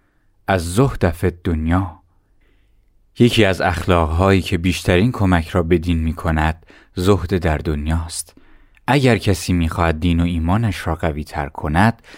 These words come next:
چه عاملی بیشتر به او کمک می‌کند؟ زهد و بی‌رغبتی به دنیا و میل و رغبت به آخرت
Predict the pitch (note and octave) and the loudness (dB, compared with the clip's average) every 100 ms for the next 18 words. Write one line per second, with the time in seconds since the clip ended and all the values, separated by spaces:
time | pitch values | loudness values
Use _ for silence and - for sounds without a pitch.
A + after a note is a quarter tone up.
0 | - - - D#3 D3 B2 G#2+ F2+ E2 E2 | -20 -6 -2 2 4 4 2 0 -4 -6
1 | - E2 C#2+ C#2 C#2 - D2 C2 - - | -6 -6 -4 -6 -8 -12 -12 -14 -16 -18
2 | - - - _ _ _ _ _ _ F#2+ | -16 -16 -18 _ _ _ _ _ _ -2
3 | F2+ F#2 D#2+ F#2 E2 F2 E2 D#2+ D#2+ D2+ | 2 2 2 0 2 2 2 0 -2 -4
4 | - E2 E2 F2+ D#2+ D#2+ E2+ E2+ D#2+ D#2+ | -4 -4 -2 -2 -2 0 0 0 0 -4
5 | E2 - - - G#2 G#2+ G2+ G2+ G2+ - | -4 -18 -10 2 4 6 6 4 4 0
6 | A#2 B2+ - F#2 E2 - D#2+ D#2 D#2+ | 0 0 0 0 0 -4 -4 -2 -4